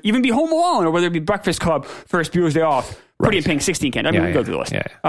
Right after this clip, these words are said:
Speaker 1: Uh, but even Vacation this time, Vacation has a much he-, kind of heavier edge to it.
Speaker 2: Oh, yeah.
Speaker 1: Um, and those comedic beats feel much different than this one does. And this one feels like a bunch of screenwriter, uh, T V guys.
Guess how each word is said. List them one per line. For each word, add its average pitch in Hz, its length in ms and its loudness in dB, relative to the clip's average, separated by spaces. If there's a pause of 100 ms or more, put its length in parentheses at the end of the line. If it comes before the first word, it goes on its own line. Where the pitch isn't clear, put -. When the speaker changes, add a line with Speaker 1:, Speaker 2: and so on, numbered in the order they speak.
Speaker 1:
Uh, 156 40 0
but 175 80 2
even 320 180 2
Vacation 302 440 0
this 185 80 -4
time, 131 160 -2
Vacation 196 340 -2
has 151 80 -2
a 143 60 0
much 143 200 -2 (140)
he-, 143 160 -2
kind - 240 -4
of 127 80 0
heavier 147 380 0
edge 131 280 -2
to 127 120 0
it. 110 160 -2 (320)
Speaker 2:
Oh, 202 60 4
yeah. 143 300 6
Speaker 1:
Um, 127 180 0
and 170 120 0
those 170 160 2
comedic 202 440 -2
beats 190 200 -2
feel 185 280 0
much 156 180 -2
different 160 220 0
than 139 80 2
this 147 160 0
one 135 120 0
does. 110 200 0
And 160 80 2
this 208 120 0
one 185 140 0
feels 165 300 0
like 135 100 0
a 143 40 -2
bunch 131 180 0
of - 60 -2
screenwriter, 156 440 0
uh, 147 260 0
T - 140 -2
V 269 140 0
guys. 147 260 0